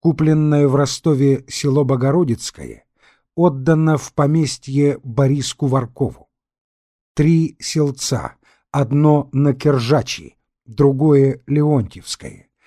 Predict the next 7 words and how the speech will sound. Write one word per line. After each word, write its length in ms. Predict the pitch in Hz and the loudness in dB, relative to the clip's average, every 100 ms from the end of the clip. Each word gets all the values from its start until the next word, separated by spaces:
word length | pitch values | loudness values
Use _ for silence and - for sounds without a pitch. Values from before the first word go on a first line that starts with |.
| _ _ | _ _
третье 600 | - 135 131 131 127 117 - | 0 2 2 0 -2 -2 -6
Шараповское, 920 | - 139 160 185 113 - - - - _ _ _ _ _ | -6 -2 0 -2 -4 -8 -16 -20 -20 _ _ _ _ _
отданы 720 | 170 170 143 180 165 165 143 - | 0 0 0 2 4 2 0 -6
святому 580 | - 147 143 143 170 147 | -8 -2 0 2 2 2
Александру 800 | 135 127 - 139 131 123 117 - | 0 -2 -2 0 2 2 0 -6
на 200 | 120 131 | -4 -2
поминанье. 760 | 131 117 110 104 85 76 - | -2 -4 -6 -8 -14 -18 -20